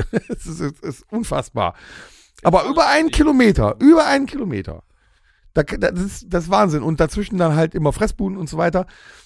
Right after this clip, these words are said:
Speaker 1: So, und, ähm, wir sind dann halt, äh, von unserer Tochter durch Amsterdam geleitet worden zu den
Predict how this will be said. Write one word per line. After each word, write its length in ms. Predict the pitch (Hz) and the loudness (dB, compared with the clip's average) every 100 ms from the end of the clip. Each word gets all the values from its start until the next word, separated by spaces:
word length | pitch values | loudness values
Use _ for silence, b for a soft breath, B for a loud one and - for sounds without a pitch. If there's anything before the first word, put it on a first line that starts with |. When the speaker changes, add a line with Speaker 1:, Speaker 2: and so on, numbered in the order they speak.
| B _ | B _
Speaker 1:
So, 220 | 156 113 | 0 2
und, 220 | 160 156 | 0 -2
ähm, 420 | 156 147 139 135 | 0 0 -2 -2
wir 160 | 139 254 | 2 2
sind 220 | 233 277 | 2 -4
dann 160 | 247 196 | -2 0
halt, 360 | 185 208 220 - | 2 0 0 -6
äh, 320 | - 143 143 | -2 -2 -2
von 180 | 147 151 | -6 -8
unserer 320 | 147 135 131 | -6 -6 -2
Tochter 440 | 226 - - 233 | -2 -2 -2 -2
durch 320 | 165 156 - | 0 0 -2
Amsterdam 680 | - 151 123 110 120 185 277 | -4 -2 -2 0 2 2 0
geleitet 560 | 220 202 98 - 156 131 | 0 2 0 -2 -6 2
worden 400 | 147 156 151 147 | 4 4 0 -6
zu 380 | - - 214 | -8 -2 -2
den 500 | 156 156 160 156 156 | 2 2 4 2 -2